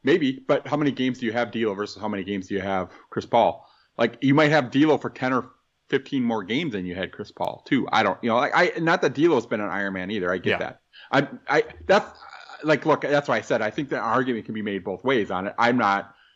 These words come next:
Speaker 1: even saying one way or the other. I think it's, a, I think a, a good argument could be, could be made that you get past Memphis with Chris Paul instead of D'Lo.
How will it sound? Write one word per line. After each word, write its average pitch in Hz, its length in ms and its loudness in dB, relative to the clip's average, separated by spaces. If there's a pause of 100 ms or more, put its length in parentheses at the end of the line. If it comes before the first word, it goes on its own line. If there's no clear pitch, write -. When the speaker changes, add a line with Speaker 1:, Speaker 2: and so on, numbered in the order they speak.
(160)
Speaker 1:
even 113 260 -2
saying 113 340 -2
one 104 160 -2
way 98 100 -2
or 92 80 -2
the 92 140 0
other. 98 340 0
I 110 120 2
think 117 420 -4 (380)
it's, 117 200 -8
a, - 100 -6 (200)
I 120 140 2
think 131 200 0
a, 131 240 4
a 110 100 -2
good 123 180 4
argument 127 380 2
could 135 100 -4
be, 113 240 -12
could 131 120 -12
be 139 120 -2
made 104 300 2
that 98 260 -2 (380)
you 104 200 -4
get - 240 0
past 110 460 2 (680)
Memphis 104 640 -4 (360)
with 107 160 -6
Chris 117 200 -4
Paul 107 240 2
instead 95 220 -6
of 82 120 -12
D'Lo. 85 480 -4